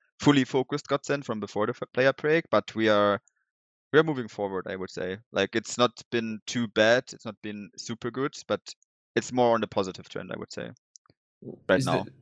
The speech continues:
Speaker 2: is there anything that sticks out from what happened in the first half of the year? Because obviously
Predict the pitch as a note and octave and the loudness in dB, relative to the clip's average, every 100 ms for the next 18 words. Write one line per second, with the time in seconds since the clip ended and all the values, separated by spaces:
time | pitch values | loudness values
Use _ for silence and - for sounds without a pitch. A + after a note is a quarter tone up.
0 | - B2 C#3 C3 D#3 D3 D3 B2 - B2+ | 0 4 4 4 0 -2 -2 0 2 0
1 | B2 B2 A#2 - - A2+ A2 G#2 F#2 G2 | 2 4 4 2 -2 -2 0 0 -2 -2
2 | G#2 A2+ G#2+ G#2 G2 G#2+ G#2 - G#2 G2 | 0 0 0 -2 0 2 2 2 -2 0
3 | G2 F2 F#2+ F#2+ G2 F2 B2 C#3 A#2+ G#2 | -4 -6 -2 0 2 0 2 4 4 0
4 | - G#2 | 0 -2